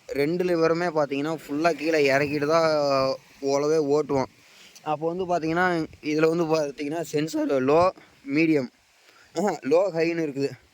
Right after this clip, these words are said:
இது பாத்தீங்கன்னா லோ, இது வந்து பாத்தீங்கன்னா ஹை. நான் இதுல வந்து போட்டு ஓட்டுவேன், ரெண்டு லிவரையுமே ஃபுல்லா கீழே இறக்கிட்டு ஓட்டுவேன்.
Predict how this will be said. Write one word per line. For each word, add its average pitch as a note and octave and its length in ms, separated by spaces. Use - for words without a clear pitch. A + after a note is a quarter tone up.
இது D#3 180
பாத்தீங்கன்னா E3 420
லோ, E3 100
இது C#3+ 160
வந்து F3 180
பாத்தீங்கன்னா D#3 440
ஹை. C#3 260
நான் C3+ 160
இதுல C#3+ 240
வந்து E3 240
போட்டு D3+ 320
ஓட்டுவேன், D#3+ 260
ரெண்டு D3+ 260
லிவரையுமே E3 380
ஃபுல்லா D3+ 260
கீழே D3+ 220
இறக்கிட்டு C#3+ 320
ஓட்டுவேன். B2+ 260